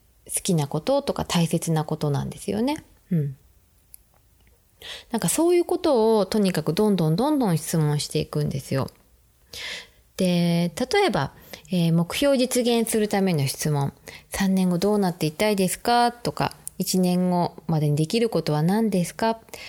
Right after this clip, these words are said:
「じゃあどうしてそうなっていたいんですか？」「それはなぜあなたに必要なんですか？」「どのようにしてやっていきたいですか？」とかね。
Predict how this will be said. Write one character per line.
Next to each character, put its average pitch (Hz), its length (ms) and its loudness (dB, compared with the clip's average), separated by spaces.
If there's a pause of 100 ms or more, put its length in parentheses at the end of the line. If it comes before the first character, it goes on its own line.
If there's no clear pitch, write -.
(240)
「じ 185 100 -2
ゃ - 20 2
あ - 40 2
ど 254 200 0
う - 60 -2
し - 20 -12
て 381 100 -2
そ 233 180 0
う 208 40 0
な 185 140 2
っ 175 60 -10
て 151 100 -2
い 143 40 -2
た 147 200 -4
い 147 60 -2
ん - 20 -4
で 147 120 -4
す - 120 -12
か？」 151 260 -6 (320)
「そ 196 140 -2
れ 190 60 2
は 185 100 2
な 214 120 0
ぜ 403 100 0
あ 403 80 2
な 311 100 0
た 196 100 -2
に 175 120 2
必 - 160 -2
要 170 100 2
な 170 180 4
ん 160 60 2
で 147 120 0
す - 120 -12
か？」 196 260 -2 (420)
「ど 220 120 -2
の 339 160 2
よ 359 140 0
う 262 40 0
に 208 140 0
し - 60 -6
て - 120 -2
や 151 120 2
っ - 20 -6
て - 160 -6
い - 20 -2
き - 80 -12
た 156 160 -4
い 147 60 -2
で 135 160 -6
す - 100 -18
か？」 156 240 -4 (360)
と - 100 -12
か 139 100 -8
ね。 156 200 -2